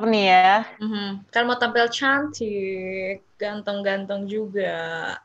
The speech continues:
Speaker 1: Oke. <clears throat> Iya, iya, sambil siap-siap juga, sambil on cam juga gitu, mah, biar kita bisa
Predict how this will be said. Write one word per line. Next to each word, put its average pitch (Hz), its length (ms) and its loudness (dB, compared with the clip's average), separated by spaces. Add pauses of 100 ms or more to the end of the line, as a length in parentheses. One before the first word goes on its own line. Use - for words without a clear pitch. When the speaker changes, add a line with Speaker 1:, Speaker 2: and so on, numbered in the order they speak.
(3500)
Speaker 1:
Oke. 156 960 -4 (400)
<clears throat> 208 300 2 (3500)
Iya, 156 160 4
iya, 151 220 2 (100)
sambil 165 480 2 (960)
siap-siap 180 400 -2
juga, 196 320 4
sambil 185 240 0
on 190 160 -2
cam 196 240 -4
juga 196 160 4
gitu, 180 320 6
mah, 160 80 -2
biar 151 320 -2
kita 151 320 -8
bisa 147 320 -12